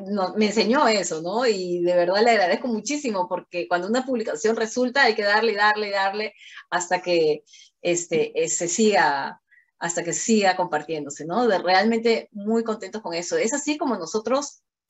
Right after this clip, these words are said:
volvimos a, a enfocar nuestro nuevo producto turístico, ¿no? Y las personas también decían antes, el Nacional decía, "No, yo ya he ido a Ica, yo ya conozco los lobos marinos, ya he ido a Ballestas, ¿no? Entonces, ¿para qué voy a ir?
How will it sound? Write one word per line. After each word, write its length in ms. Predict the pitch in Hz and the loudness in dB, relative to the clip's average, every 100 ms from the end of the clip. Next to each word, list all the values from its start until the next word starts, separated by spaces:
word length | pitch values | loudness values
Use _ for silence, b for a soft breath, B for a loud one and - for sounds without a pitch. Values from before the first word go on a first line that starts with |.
| 190 | -8
volvimos 720 | 180 180 180 254 269 220 165 | -2 0 0 -2 0 -2 -4
a, 340 | 143 135 135 B B B - | -6 -6 -10 B B B -4
a 100 | 190 | -2
enfocar 540 | 190 185 180 190 208 | -2 -6 0 2 2
nuestro 800 | 233 220 - 165 151 143 139 - - | 0 -2 -4 -6 -2 -2 -4 -8 -6
nuevo 360 | 202 220 233 | 0 2 2
producto 340 | 208 185 202 226 | 0 -4 -4 -6
turístico, 580 | 175 185 - - - | -6 -6 -8 -8 -14
¿no? 220 | - 233 - B B B | -12 -14 -16 B B B
Y 360 | 226 247 240 - _ | 0 2 2 -4 _
las 160 | 254 277 | -2 0
personas 380 | - 370 403 427 | 0 0 0 0
también 260 | 311 320 | 0 0
decían 400 | 349 - 311 302 | -2 -2 0 2
antes, 520 | 302 277 262 320 - 220 208 | 4 2 0 -4 -6 -8 -6
el 200 | 196 196 | -6 -4
Nacional 420 | 190 202 220 262 | -4 -2 -2 -2
decía, 200 | 302 311 | -2 0
"No, 240 | 349 349 | 4 4
yo 140 | 339 330 | 4 0
ya 180 | 370 | 0
he 140 | 381 370 | 0 0
ido 140 | 359 | 2
a 60 | 339 | 2
Ica, 440 | 320 330 - 185 | 2 -2 -2 -2
yo 140 | 190 254 | 0 0
ya 180 | 294 | 0
conozco 380 | 277 247 262 294 | -2 -4 -2 -2
los 180 | 262 208 | -2 0
lobos 260 | 214 247 277 | 0 0 -2
marinos, 460 | 190 233 240 175 | -4 -6 -6 -6
ya 80 | 180 | -2
he 60 | 208 | 2
ido 140 | 220 | 4
a 60 | 208 | 4
Ballestas, 640 | 175 208 220 220 - 135 | 0 0 0 -2 -8 -12
¿no? 80 | 170 | -12
Entonces, 280 | - 247 262 | -8 -6 -2
¿para 200 | 196 185 | 0 0
qué 120 | 269 | 2
voy 240 | 294 302 | 4 4
a 100 | 285 | 4
ir? 160 | 277 | 2